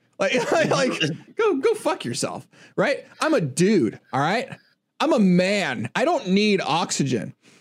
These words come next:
Speaker 1: Meanwhile, I look over and literally almost all of them, almost everybody who's jumping out of this thing is, like, huffing, right? They're just taking, 'cause they know it's a good idea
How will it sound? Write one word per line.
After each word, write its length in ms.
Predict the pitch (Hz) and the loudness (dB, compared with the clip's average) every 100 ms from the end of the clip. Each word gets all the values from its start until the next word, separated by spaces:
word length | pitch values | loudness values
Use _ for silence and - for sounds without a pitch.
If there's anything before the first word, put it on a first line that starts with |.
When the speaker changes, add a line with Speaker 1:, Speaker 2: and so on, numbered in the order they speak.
| _ | _
Speaker 1:
Meanwhile, 440 | 175 220 208 170 160 | 0 2 2 2 0
I 80 | 170 | 0
look 220 | 175 180 | 0 2
over 340 | 175 175 151 - | 2 2 0 0
and 240 | 160 156 | 2 4
literally 580 | 214 277 240 196 170 151 - _ _ _ | 4 4 4 4 2 0 -6 _ _ _
almost 380 | 214 240 208 - - - - | 0 2 2 -2 -12 -18 -4
all 320 | 214 262 226 | 0 2 2
of 140 | 160 127 | 0 -2
them, 260 | - 117 - _ 220 | -6 -8 -18 _ 0
almost 280 | 285 262 - | 0 0 0
everybody 480 | 254 277 277 247 233 | 0 2 2 4 4
who's 160 | 202 | 2
jumping 320 | 147 220 214 202 | 2 0 2 0
out 160 | 226 | 0
of 60 | 208 | 0
this 180 | 170 - | 0 0
thing 220 | 185 170 | 0 0
is, 140 | 156 | 0
like, 220 | 156 147 - | 0 -2 -4
huffing, 440 | - 170 - - - - - - | -2 -2 -4 -10 -12 -20 -12 -2
right? 180 | 180 185 | 0 2
They're 80 | |
just 200 | 220 247 240 | 2 2 2
taking, 240 | 240 196 | 2 2
'cause 140 | 190 | 2
they 140 | 185 180 | 2 2
know 680 | 165 202 247 185 147 151 180 _ - | 2 2 2 2 2 0 -2 _ -6
it's 160 | - 254 | -2 0
a 40 | |
good 200 | 196 220 | 2 2
idea 600 | 208 180 185 202 - - | 2 2 2 0 -2 -8